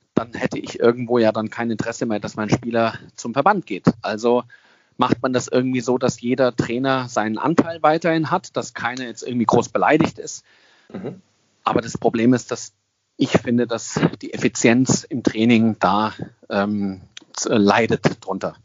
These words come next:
Speaker 1: So, und, ähm, deswegen, ähm, habe ich mich, ich hatte mich, äh, länger unterhalten mit, äh, jemandem, der nicht genannt werden möchte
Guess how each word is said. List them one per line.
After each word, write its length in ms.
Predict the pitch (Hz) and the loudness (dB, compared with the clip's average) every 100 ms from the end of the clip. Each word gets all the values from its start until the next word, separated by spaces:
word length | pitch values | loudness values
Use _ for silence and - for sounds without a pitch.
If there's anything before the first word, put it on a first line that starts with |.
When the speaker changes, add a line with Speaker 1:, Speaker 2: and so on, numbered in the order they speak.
| - - - | -20 -20 -12
Speaker 1:
So, 160 | - | -6
und, 440 | 95 - 107 107 - | -6 -2 -2 0 2
ähm, 400 | 113 110 110 113 - - - - | 4 4 2 -2 -4 -18 -20 -2
deswegen, 540 | - 135 139 131 139 135 _ _ _ _ - | 0 0 2 2 0 -2 _ _ _ _ -8
ähm, 600 | 120 120 120 117 123 127 _ _ - - | -6 -6 -6 -6 -6 -10 _ _ -14 -2
habe 260 | - 120 | 0 0
ich 160 | - - | -2 4
mich, 540 | 131 120 - - - - | 4 4 -4 -10 -14 -4
ich 140 | - | 2
hatte 140 | 123 131 | 4 6
mich, 400 | 117 - - - | 6 4 -2 2
äh, 60 | |
länger 340 | 117 117 123 113 | 4 4 4 2
unterhalten 640 | 104 120 170 175 160 151 - | 2 2 2 0 -2 -4 -4
mit, 360 | 135 123 - - | -6 -6 -10 -6
äh, 100 | 117 | -2
jemandem, 520 | 127 127 131 127 123 | -2 -4 -8 -8 -6
der 100 | 120 | -4
nicht 180 | 113 107 | -4 -6
genannt 320 | 117 143 156 | -2 -2 0
werden 220 | 143 131 131 | -2 -2 -2
möchte 340 | 131 - 113 | -4 -4 -6